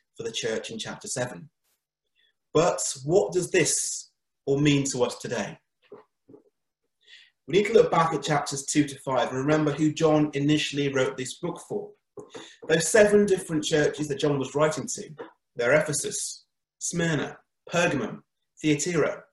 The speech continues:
Sardis, Philadelphia, and Laodicea, each had a number of problems that John was addressing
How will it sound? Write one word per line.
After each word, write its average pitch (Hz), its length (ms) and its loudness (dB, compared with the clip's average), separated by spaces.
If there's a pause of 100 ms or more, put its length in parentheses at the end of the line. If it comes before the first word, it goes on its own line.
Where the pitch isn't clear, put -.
(160)
Sardis, - 800 0 (240)
Philadelphia, 151 640 0 (220)
and 123 120 -6
Laodicea, 143 840 2
each 196 260 -2
had 147 320 2
a 139 40 -2
number 151 400 0
of - 140 -10
problems 143 680 -2 (320)
that 143 140 -8
John 143 180 0
was 143 120 -2
addressing 127 580 -2